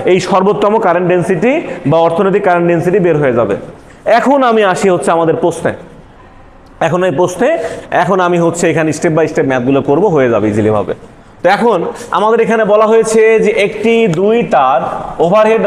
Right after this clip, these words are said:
লাইনের প্রাথমিক খরচ, প্রাথমিক খরচ মানে ইনিশিয়াল কস্ট। যেমন এই ফোনের প্রাথমিক খরচ ছিল কত টাকা? এই ফোনের প্রাথমিক খরচ ছিল হচ্ছে আমাদের, আহ, টোয়েন্টি থাউজেন্ড টাকা, তাই না?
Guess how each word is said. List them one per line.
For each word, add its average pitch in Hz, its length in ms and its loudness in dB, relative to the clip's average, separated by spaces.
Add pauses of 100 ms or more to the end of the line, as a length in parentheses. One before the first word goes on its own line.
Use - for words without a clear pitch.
(100)
লাইনের 180 380 0 (400)
প্রাথমিক 233 440 0 (120)
খরচ, 208 320 0 (500)
প্রাথমিক 226 420 0
খরচ 214 200 2 (100)
মানে 220 200 2
ইনিশিয়াল 214 400 0
কস্ট। 160 260 0 (360)
যেমন 180 200 2 (160)
এই 233 120 4
ফোনের 226 380 2 (340)
প্রাথমিক 214 400 2 (100)
খরচ 208 260 2
ছিল 220 160 2
কত 208 200 0 (120)
টাকা? 220 200 4 (440)
এই 202 240 4
ফোনের 220 240 2 (100)
প্রাথমিক 214 420 0
খরচ 214 280 2
ছিল 233 100 2 (100)
হচ্ছে 233 200 0 (100)
আমাদের, 220 280 4 (560)
আহ, 175 400 4 (1400)
টোয়েন্টি 233 340 2
থাউজেন্ড 196 380 0
টাকা, 117 180 0
তাই 214 120 0
না? 151 120 0